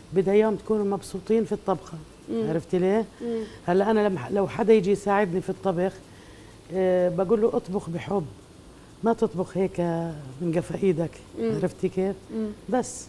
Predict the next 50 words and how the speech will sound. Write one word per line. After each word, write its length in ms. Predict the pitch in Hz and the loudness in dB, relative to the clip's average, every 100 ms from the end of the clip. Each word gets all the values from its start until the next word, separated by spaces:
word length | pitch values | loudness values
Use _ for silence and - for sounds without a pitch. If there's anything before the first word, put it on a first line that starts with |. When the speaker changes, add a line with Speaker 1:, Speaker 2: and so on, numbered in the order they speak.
| - | -12
Speaker 1:
هاي 100 | 202 | -6
الفكرة. 380 | 220 - 202 151 131 - - - | -4 -4 -6 -8 -16 -20 -20 -12
Speaker 2:
صحيح. 280 | 208 220 202 - - 160 | -8 -8 -8 -8 -10 -10
Speaker 1:
مم. 100 | 175 120 - - - | -10 -10 -12 -16 -10
Speaker 2:
وبرضه 280 | 220 277 269 | 0 2 4
برجع 280 | 254 254 254 | 2 2 0
بعد 200 | 233 254 | 0 -2
لكم 200 | 254 254 | -2 -2
إياه، 80 | 254 | 0
هو 240 | 247 247 | 0 -2
الأكل 480 | 254 254 285 277 247 | -2 -2 -2 -2 -2
دايمًا 260 | 240 262 247 | 0 0 -2
مربوط 500 | 240 233 208 240 262 262 | -2 -4 -4 -2 -2 -4
بحنين 680 | 214 233 233 226 240 262 277 | -6 -6 -4 -2 0 0 0
الأولاد 680 | 262 - 214 226 226 240 214 | 0 0 -2 -2 -2 -2 -2
لأمهم، 520 | 240 220 226 208 185 190 | -2 -2 -2 -2 -6 -4
فسبحان 400 | 208 220 - 254 | -8 -8 -4 -2
Speaker 1:
مم. 60 | |
Speaker 2:
الله 120 | 269 254 | 2 2
الواحد 380 | 247 262 262 | 2 0 0
حتى 300 | 247 - - 294 | -4 -6 -2 0
لو 120 | 262 | 0
كان 220 | 277 277 | 0 -2
أكل 280 | 277 269 254 | -2 -4 0
والدته 360 | 262 277 277 | 2 0 0
مش 180 | 254 277 | -2 0
طيب، 340 | - 240 220 220 | 4 6 6 2
شو 120 | 285 | 0
بكون 160 | 302 | 0
يقول 200 | 269 254 | 2 2
لك؟ 220 | 233 226 226 | 4 2 2
Speaker 1:
أذكى 440 | 185 185 - 214 | -2 -4 0 0
إشي. 120 | 220 294 | 4 6
Speaker 2:
أذكى 440 | 381 381 - - | 6 4 6 10
إشي 180 | 453 427 | 10 10
أكل 220 | - 320 | 6 2
أمي، 320 | 233 220 185 | 4 4 0
Speaker 1:
صح. 160 | 208 196 | 4 6
Speaker 2:
أذكى 300 | 440 - - | 6 6 4
أبصر 180 | - 392 | 6 6
شو 180 | 359 440 | 6 6
أمي 160 | 311 277 | 6 4
بتعمله، 500 | - 220 220 214 - | 0 0 2 2 2
أذكى. 80 | |
Speaker 1:
طبعًا. 120 | 185 - | 2 2
Speaker 2:
فأنا 400 | 254 285 339 320 | 4 6 6 6
دايمًا 300 | 262 302 294 | 6 4 4
بضل 300 | 262 269 277 | 2 0 0
أقول 200 | 277 285 | 0 0
هو 180 | 294 | 0